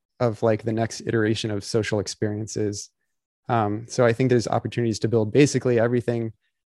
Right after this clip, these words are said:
a suite of things that people do all day with, like, watching content or, like, you know, hanging out online. Like,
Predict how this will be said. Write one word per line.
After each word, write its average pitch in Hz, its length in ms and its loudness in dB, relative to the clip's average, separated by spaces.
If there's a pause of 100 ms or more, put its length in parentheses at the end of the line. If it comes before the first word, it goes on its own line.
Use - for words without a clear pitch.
(500)
a 123 40 -4
suite 143 240 6
of 127 120 4
things 131 240 4
that 117 100 4
people 127 220 2
do 127 200 4
all 107 160 4
day 110 240 0
with, 107 220 -6
like, 104 140 -8
watching 107 320 -2
content 113 520 0
or, 101 380 0
like, 104 300 -6 (160)
you 120 80 -4
know, 104 260 -4
hanging 117 320 2
out 120 200 2
online. 113 520 -2
Like, 104 240 -8